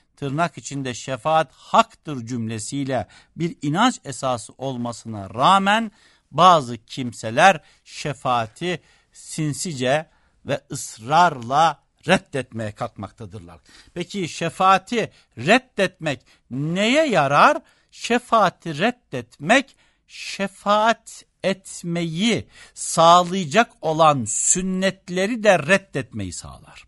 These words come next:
Peygamberimiz, "Şöyle şöyle yaparsanız size şefaatim olur." diyorsa, "Ya Resulallah, şefaat yok ki onları öyle öyle yapalım."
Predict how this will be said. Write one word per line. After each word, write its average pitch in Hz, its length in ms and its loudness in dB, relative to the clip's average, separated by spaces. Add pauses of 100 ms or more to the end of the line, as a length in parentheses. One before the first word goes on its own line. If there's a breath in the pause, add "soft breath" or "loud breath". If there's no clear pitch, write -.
(380 loud breath)
Peygamberimiz, 220 800 0 (220 loud breath)
"Şöyle 285 580 2
şöyle 202 360 0
yaparsanız 190 800 2
size 175 340 -6
şefaatim 170 840 0
olur." 151 420 -6
diyorsa, 220 520 0 (440 soft breath)
"Ya 233 260 6
Resulallah, 202 580 2
şefaat 233 680 0
yok 285 360 -2
ki 247 220 -4
onları 202 340 0
öyle 170 360 -2
öyle 147 240 -2
yapalım." 135 640 -2